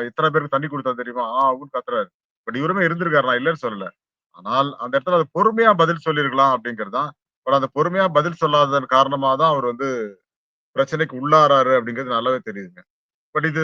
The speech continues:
இதுல வந்து நம்ம என்ன சொல்றோம் அப்படின்னா, கம்ருதீன் வந்து கொஞ்சம்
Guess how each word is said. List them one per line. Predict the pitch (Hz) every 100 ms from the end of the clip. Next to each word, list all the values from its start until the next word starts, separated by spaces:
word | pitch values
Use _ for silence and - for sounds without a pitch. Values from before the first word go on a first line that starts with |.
| 156 156 151
இதுல | 151 160
வந்து | 156 175
நம்ம | 190 165
என்ன | 156 190
சொல்றோம் | 160 160 170 151
அப்படின்னா, | 117 101 113 151 - _ _ _
கம்ருதீன் | 139 175 208 185 165
வந்து | 175
கொஞ்சம் | - 185 185 190